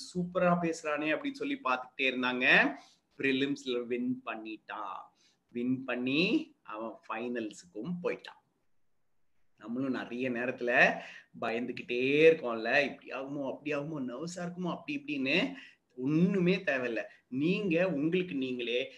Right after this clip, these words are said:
"நான் தைரியமானவன், நான் என்னால இது செய்ய முடியும்" அப்படின்னு நினைச்சுக்கிட்டு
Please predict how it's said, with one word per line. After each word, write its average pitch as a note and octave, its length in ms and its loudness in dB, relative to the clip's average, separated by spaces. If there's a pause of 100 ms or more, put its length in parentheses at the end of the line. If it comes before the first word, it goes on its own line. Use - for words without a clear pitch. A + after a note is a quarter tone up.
(120)
"நான் C#3 340 -2
தைரியமானவன், A#2 920 -2
நான் B2 260 -6
என்னால D3+ 340 0
இது C3 140 -2
செய்ய A#2+ 280 -6
முடியும்" A#2 360 -8
அப்படின்னு A#2 260 -12
நினைச்சுக்கிட்டு G#2 720 -10